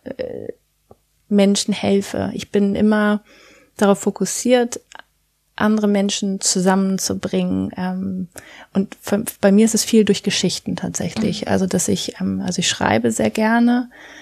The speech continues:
Speaker 1: ähm, habe ständig Geschichten im Kopf. Ich sehe Kleinigkeiten und sofort geht mein Kopf los und ich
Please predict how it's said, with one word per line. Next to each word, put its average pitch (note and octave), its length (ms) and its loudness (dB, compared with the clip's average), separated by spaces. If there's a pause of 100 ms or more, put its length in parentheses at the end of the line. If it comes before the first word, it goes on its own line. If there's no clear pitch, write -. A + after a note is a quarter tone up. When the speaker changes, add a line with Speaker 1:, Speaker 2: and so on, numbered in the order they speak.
(260)
Speaker 1:
ähm, F#3 400 -2 (100)
habe - 200 -20
ständig A#3+ 600 4
Geschichten - 480 0
im G#3 140 0
Kopf. - 360 -6
Ich - 160 -4
sehe G#3+ 320 4
Kleinigkeiten G3+ 880 -2
und G3 80 -2
sofort G3+ 540 2
geht G3 160 -2
mein - 160 -2
Kopf - 260 -2
los G3 260 2
und F#3 160 0
ich - 180 -4